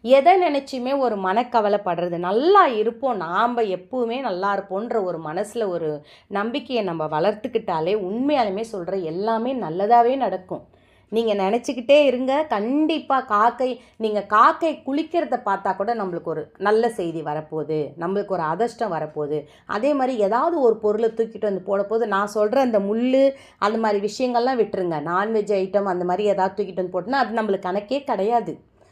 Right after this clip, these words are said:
இப்போ தான் இந்த தெருவுக்கு தெருவுக்கு அந்த கடை, தெருவுக்கு தெருவுக்கு இந்த நான்வெஜ் ஐட்டம் கடைங்கள்லாம் இருக்கிறதுனால இந்த மாதிரி. அதுக்கு முன்னாடிலாம் காக்கைகள் அந்த மாதிரிலாம் எடுத்துட்டு வராது.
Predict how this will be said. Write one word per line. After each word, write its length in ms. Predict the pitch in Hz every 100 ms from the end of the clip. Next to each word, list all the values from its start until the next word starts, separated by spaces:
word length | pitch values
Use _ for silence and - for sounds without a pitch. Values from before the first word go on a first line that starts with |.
| _
இப்போ 400 | - 220 - 285
தான் 180 | 254 269
இந்த 120 | 330
தெருவுக்கு 500 | 339 269 262 294 294
தெருவுக்கு 380 | 285 254 285 285
அந்த 140 | 247 226
கடை, 360 | 226 220 233
தெருவுக்கு 360 | 233 220 269 262
தெருவுக்கு 400 | 233 233 262 269
இந்த 220 | 233 220
நான்வெஜ் 460 | 196 196 220 214 208
ஐட்டம் 320 | 190 196 190
கடைங்கள்லாம் 400 | 185 190 202 233
இருக்கிறதுனால 640 | 220 - 254 247 247 269
இந்த 260 | 302 247 214
மாதிரி. 200 | 208 202
அதுக்கு 320 | 175 196 202
முன்னாடிலாம் 400 | 214 240 269 285
காக்கைகள் 480 | 233 208 233 233 214
அந்த 200 | 170 175
மாதிரிலாம் 340 | 180 175 220
எடுத்துட்டு 360 | 214 175 226 220
வராது. 480 | 175 160 - 156